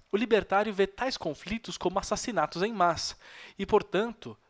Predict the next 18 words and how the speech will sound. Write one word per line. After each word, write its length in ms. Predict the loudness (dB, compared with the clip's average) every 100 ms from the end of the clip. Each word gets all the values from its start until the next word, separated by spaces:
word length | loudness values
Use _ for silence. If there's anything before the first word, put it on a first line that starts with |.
| _ -4
totalmente 600 | -2 0 -2 -2 -4 -2
ilegítimos. 920 | -2 -2 -4 -4 -6 -10 -4 -4 -4 _ _ _ _ _ _ _ _ -20 _ _ _ _ _ 2
Hoje 200 | 4 2
em 100 | -4
dia, 400 | -4 -2 -4 -6 -2
todas 300 | 0 2 2
estas 460 | 0 0 -2 -2
posições 520 | -2 -2 0 -2 -2
são 120 | -2 -4
consideradas 840 | -4 -2 0 4 4 6 6 6
esquerdistas, 880 | 2 2 -2 0 -2 -2 -4 -4 -6 _ -20 -20 -20 -14
na 140 | -4 4
balança 460 | 6 6 2 0
ideológica 540 | 2 4 4 2 0 -6
contemporânea. 1040 | -2 -4 -4 -10 -4 -4 -4 -8 -16 -20 _ _ _ _ -20 -20 -20 -20 _ _ 2
Por 120 | 6
outro 220 | 6 4
lado, 400 | 2 2 2 -2